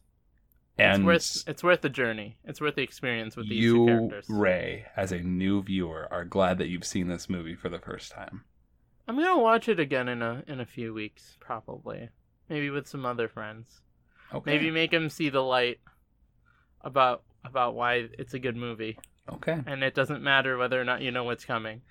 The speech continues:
Speaker 1: Even with all the spooky, gooky, ooky stuff in it.
Speaker 2: It was spooky. I looked away a few times, and I,
Speaker 1: Mm-hmm.
Speaker 2: I, I'm, I'm
Speaker 1: It's,
Speaker 2: faint of heart. So
Speaker 1: it's gross. There's some gross stuff in there. I've still, like, the image of the people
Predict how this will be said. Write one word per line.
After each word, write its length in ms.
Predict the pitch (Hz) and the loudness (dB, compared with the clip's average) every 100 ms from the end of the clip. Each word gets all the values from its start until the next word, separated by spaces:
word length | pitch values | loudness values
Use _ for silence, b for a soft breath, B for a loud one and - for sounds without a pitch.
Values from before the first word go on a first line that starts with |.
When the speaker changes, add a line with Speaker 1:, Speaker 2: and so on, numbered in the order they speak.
| b - | b 0
Speaker 1:
Even 260 | 131 139 135 | 6 8 10
with 120 | 135 | 12
all 120 | 127 | 12
the 80 | 123 | 10
spooky, 680 | - 127 123 123 113 - 120 | 6 2 2 0 -2 -4 -2
gooky, 380 | 117 110 113 107 | 0 2 4 6
ooky 340 | 110 117 98 | 6 4 0
stuff 340 | - 85 80 - | -2 -2 -2 -4
in 100 | 87 | -8
it. 140 | - b b b b b b - _ _ | -8 b b b b b b -20 _ _
Speaker 2:
It 200 | 240 294 | -2 2
was 160 | 392 392 | 2 2
spooky. 520 | - 226 254 320 151 | 4 4 4 0 4
I 140 | 165 | 4
looked 260 | 294 311 - | 4 2 0
away 300 | 156 135 196 | 2 4 2
a 60 | - | 0
few 240 | 143 135 | -4 -8
times, 460 | - 127 117 117 - | -4 -4 -4 -8 -8
and 140 | 139 | -4
I, 140 | 156 147 | -2 0
Speaker 1:
Mm-hmm. 280 | 92 104 | 0 0
Speaker 2:
I, 140 | 135 151 156 | -2 -4 -2
I'm, 280 | 160 185 - | -4 -6 -2
I'm 100 | 156 | 0
Speaker 1:
It's, 160 | - 165 | 2 0
Speaker 2:
faint 200 | 160 147 | 0 -2
of 120 | - | 2
heart. 320 | 151 135 117 - | 6 6 4 -6
So 240 | 135 117 | -6 -4
Speaker 1:
it's 180 | 117 - | -4 -2
gross. 560 | 165 233 - - - - - | 2 4 2 -2 -12 -12 -4
There's 180 | 113 | -4
some 160 | - 156 | -2 0
gross 200 | 151 156 | 2 2
stuff 260 | - 143 160 | 2 0 0
in 100 | 113 | -2
there. 220 | 90 85 | -2 2
I've 220 | 113 131 135 | 4 4 2
still, 540 | - 143 147 151 135 | 2 6 8 8 10
like, 480 | 131 131 - - - _ _ _ _ - | 8 8 4 -8 -20 _ _ _ _ 0
the 340 | 117 123 120 | 6 8 8
image 300 | 117 139 147 | 8 6 6
of 220 | 123 120 113 | 4 4 8
the 340 | 117 113 107 | 10 10 8
people 680 | - 117 120 117 107 98 - | 4 4 10 10 10 6 2